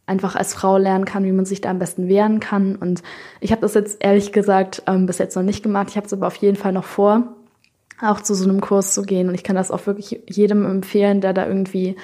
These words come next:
bis jetzt noch Angst hat, sich zu wehren, vielleicht schon eine Vergangenheit hat,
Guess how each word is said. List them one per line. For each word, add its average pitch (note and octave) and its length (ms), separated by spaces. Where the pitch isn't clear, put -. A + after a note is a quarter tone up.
bis - 100
jetzt G3 200
noch G3 160
Angst G#3 240
hat, G#3+ 160
sich G#3 260
zu G3 180
wehren, F#3+ 300
vielleicht F#3+ 380
schon G3+ 100
eine G3 60
Vergangenheit G3+ 720
hat, G3+ 300